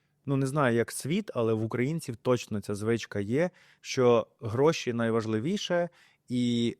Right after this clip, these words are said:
це, це суперважлива штука, суперважлива. Але с-, ставити спочатку гроші, а потім здоров'я, сім'я, відпочинок, там, хобі, оточення, друзі, люди, там, і так далі, тому подібне.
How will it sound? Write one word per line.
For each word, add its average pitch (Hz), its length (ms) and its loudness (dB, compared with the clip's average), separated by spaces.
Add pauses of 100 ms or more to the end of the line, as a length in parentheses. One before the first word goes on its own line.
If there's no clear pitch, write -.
це, 139 160 4 (240)
це 131 140 -2
суперважлива 107 720 4
штука, - 400 -10 (280)
суперважлива. 101 840 -2
Але 120 340 4 (1120)
с-, 123 160 -18 (100)
ставити 135 480 6
спочатку 135 560 0
гроші, 123 500 0
а 117 80 -2
потім 120 400 -2
здоров'я, 113 640 2
сім'я, 113 600 2
відпочинок, 110 840 -2
там, 98 200 -8
хобі, 110 640 2
оточення, 110 760 0
друзі, 107 500 0
люди, 110 420 0
там, 101 300 -2 (460)
і 110 560 -2
так 110 140 0
далі, 113 240 4
тому 107 240 -6
подібне. 131 600 -4